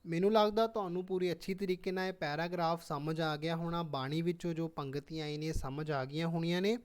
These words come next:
ਅਗਲੇ ਵੀਡੀਓ ਦੇ ਵਿੱਚ ਅਸੀਂ "ਸੋ ਕਿਉ ਮੰਦਾ ਆਖੀਏ" ਇਹ ਵਾਲੀ, ਅ, ਪੰਕਤੀਆਂ ਕਰਾਂਗੇ। ਇਹ ਵਾਲਾ ਜਿਹੜਾ ਮਹੱਲਾ ਵਾ ਇਹ ਕਰਾਂਗੇ, ਵਾਰ ਆਸਾ ਦੇ ਵਿੱਚੋਂ ਆਇਆ ਹੋਇਆ ਗੁਰੂ ਨਾਨਕ ਦੇਵ ਜੀ ਦੁਆਰਾ ਜਿਹੜਾ ਵਾ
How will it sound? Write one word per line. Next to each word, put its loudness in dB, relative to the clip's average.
ਅਗਲੇ 6
ਵੀਡੀਓ 4
ਦੇ 2
ਵਿੱਚ 2
ਅਸੀਂ -2
"ਸੋ -2
ਕਿਉ -2
ਮੰਦਾ -4
ਆਖੀਏ" -4
ਇਹ -6
ਵਾਲੀ, -4
ਅ, -4
ਪੰਕਤੀਆਂ -2
ਕਰਾਂਗੇ। 0
ਇਹ -4
ਵਾਲਾ 0
ਜਿਹੜਾ -4
ਮਹੱਲਾ -4
ਵਾ -2
ਇਹ -8
ਕਰਾਂਗੇ, -2
ਵਾਰ 0
ਆਸਾ -4
ਦੇ -4
ਵਿੱਚੋਂ -4
ਆਇਆ -2
ਹੋਇਆ 0
ਗੁਰੂ -4
ਨਾਨਕ -6
ਦੇਵ -4
ਜੀ -8
ਦੁਆਰਾ -2
ਜਿਹੜਾ -2
ਵਾ -2